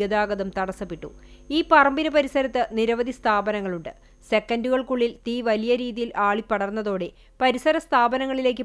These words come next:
പടരുമോ എന്ന ആശങ്കയായി. ഉടൻ തന്നെ ഫയർഫോഴ്സ് എത്തി തീ നിയന്ത്രണ വിധേയമാക്കി. അതീവ സുരക്ഷാ മേഖലയായതിനാൽ അരമണിക്കൂറോളം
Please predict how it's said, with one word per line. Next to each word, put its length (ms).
പടരുമോ 380
എന്ന 100
ആശങ്കയായി. 540
ഉടൻ 280
തന്നെ 200
ഫയർഫോഴ്സ് 540
എത്തി 180
തീ 80
നിയന്ത്രണ 380
വിധേയമാക്കി. 560
അതീവ 320
സുരക്ഷാ 460
മേഖലയായതിനാൽ 800
അരമണിക്കൂറോളം 760